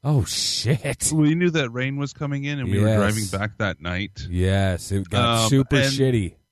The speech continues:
Speaker 2: You know, honestly, we listened to the game, the
Speaker 1: Yeah.
Speaker 2: rest of the game on the
Speaker 1: Yeah.
Speaker 2: way home, and we caught all the best parts. So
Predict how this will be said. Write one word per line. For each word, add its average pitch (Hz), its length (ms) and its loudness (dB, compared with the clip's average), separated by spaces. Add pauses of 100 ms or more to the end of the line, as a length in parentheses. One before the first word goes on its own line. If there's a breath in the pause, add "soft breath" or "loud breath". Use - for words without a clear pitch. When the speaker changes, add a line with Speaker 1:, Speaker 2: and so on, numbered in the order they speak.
(1160)
Speaker 2:
You 131 140 0
know, 143 80 2
honestly, 160 640 -2
we 151 160 -2
listened 160 360 -4
to 143 80 0
the 110 120 -4
game, 90 420 -2 (160)
the 110 80 -4
Speaker 1:
Yeah. 104 80 4
Speaker 2:
rest - 220 -4
of 87 40 -16
the 90 60 -12
game 87 300 -8
on 87 80 -6
the 85 80 -2
Speaker 1:
Yeah. 87 100 2
Speaker 2:
way 87 140 2
home, 87 240 -4
and 113 120 4
we 170 120 2
caught 131 260 -2
all 98 100 -2
the 87 80 -6
best 82 280 -12
parts. 76 340 -10
So 73 280 -10